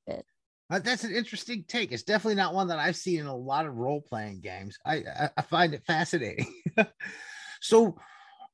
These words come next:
Speaker 2: I'm gonna ask, like, what the system is like when you're playing this. So did you, is it similar to anything we've seen before, or is it something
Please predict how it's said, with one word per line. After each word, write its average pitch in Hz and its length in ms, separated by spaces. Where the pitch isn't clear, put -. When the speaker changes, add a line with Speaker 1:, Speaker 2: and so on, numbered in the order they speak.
Speaker 2:
I'm 247 120
gonna 294 180
ask, 202 460
like, 180 200
what 170 180
the 151 80
system 185 540
is 110 200
like 185 360
when 135 160
you're 131 100
playing 151 560
this. - 220
So 135 100
did 127 220
you, 120 280
is 131 120
it - 200
similar 208 440
to 190 40
anything 190 360
we've 147 160
seen 220 360
before, 240 600
or - 20
is 143 120
it 131 100
something 139 280